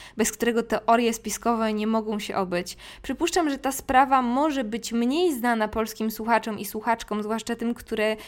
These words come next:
którzy nie są, e, wkręceni w teorie spiskowe, ale w Stanach to bardzo, bardzo znana rzecz. Dotyczy lotniska, które ponoć jest siedzibą tajnej organizacji.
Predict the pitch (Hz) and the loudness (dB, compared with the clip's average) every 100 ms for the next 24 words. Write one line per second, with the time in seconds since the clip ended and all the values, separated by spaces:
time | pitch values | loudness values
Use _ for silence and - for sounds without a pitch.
0 | - - 233 247 285 - 240 226 - 208 | -12 -2 2 2 2 0 0 0 2 2
1 | 196 - - 220 220 233 214 208 - - | 0 -8 -4 -2 -2 -2 -2 -4 -8 -6
2 | - 202 226 214 220 - 208 - 185 196 | -4 -2 0 0 0 -4 -8 -2 0 4
3 | 233 226 226 247 233 233 226 202 233 214 | 4 4 0 -2 -2 -2 -2 4 4 4
4 | 208 202 202 196 196 196 165 - - - | -2 -2 -4 -2 -2 -2 -4 -6 -14 -16
5 | - - - 226 330 349 349 269 262 247 | -18 -14 -4 0 2 2 2 0 0 -2
6 | 277 - 294 285 - - 240 240 226 214 | -2 0 0 -2 -14 -6 0 4 4 4
7 | 220 220 - - - 254 285 311 302 247 | 0 -4 -14 -20 -4 2 4 2 0 -4
8 | 254 - 233 208 214 220 214 233 226 233 | -2 -4 -4 -2 0 -2 -2 -2 0 0
9 | - 214 214 214 190 180 - 180 185 | -2 -2 0 2 2 0 -2 -6 -6